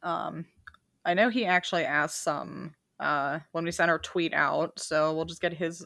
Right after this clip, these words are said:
as well from earlier. Um, he thought the women's War Games match was better than the men's for action, but the men's was better than the women's for storytelling. Do we agree or disagree?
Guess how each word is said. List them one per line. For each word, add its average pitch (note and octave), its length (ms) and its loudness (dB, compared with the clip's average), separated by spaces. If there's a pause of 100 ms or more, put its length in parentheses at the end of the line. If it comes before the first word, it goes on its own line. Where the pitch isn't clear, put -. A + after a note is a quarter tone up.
as F#3+ 180 -4
well E3 340 2
from E3+ 260 -6
earlier. D#3 640 0 (840)
Um, F3+ 500 4 (140)
he A3+ 280 0
thought G3 480 2 (120)
the F3+ 300 2
women's G3 400 4
War F3+ 180 6
Games E3+ 320 0
match D#3+ 300 0
was E3+ 140 -2
better E3+ 220 6
than E3+ 180 2
the E3 80 0
men's E3 600 2
for F3 220 4
action, F3 500 4
but E3 120 -2
the E3 60 -2
men's E3+ 220 4
was E3+ 160 -2
better E3 220 6
than E3 140 0
the D#3+ 60 -2
women's D#3 280 -2
for - 80 -12
storytelling. D#3 720 2
Do D3+ 100 -6
we D#3+ 140 0
agree E3 480 2
or D#3 100 4
disagree? D3 640 -2